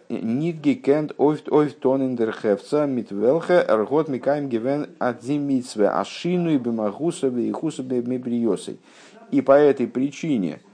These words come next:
выполняя заповедь и прилагая ее, или там вовлекая в ее выполнение какие-то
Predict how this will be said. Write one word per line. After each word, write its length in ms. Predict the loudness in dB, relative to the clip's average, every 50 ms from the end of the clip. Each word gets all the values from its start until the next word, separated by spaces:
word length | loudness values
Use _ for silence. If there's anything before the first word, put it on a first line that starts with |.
| -20 -20 -20 -10 -4
выполняя 720 | 0 0 2 4 4 4 4 4 2 2 4 4 4 4
заповедь 480 | 4 2 0 0 0 -2 -4 -4 -6 -6
и 100 | -8 -8
прилагая 720 | -4 -4 -4 -2 0 2 2 2 4 4 4 6 6 6 6
ее, 320 | 4 4 2 2 0 -2
или 80 | -4 -4
там 220 | -4 -6 -4 -2
вовлекая 640 | -2 -2 -2 -2 -2 -2 0 2 2 4 4 4 2
в 40 | 2
ее 220 | 2 2 2 2
выполнение 560 | 0 0 -2 -2 -2 -2 -2 -4 -4 -4 -6
какие-то 560 | -6 -8 -10 -8 -4 -4 -4 -2 -2 -4 -4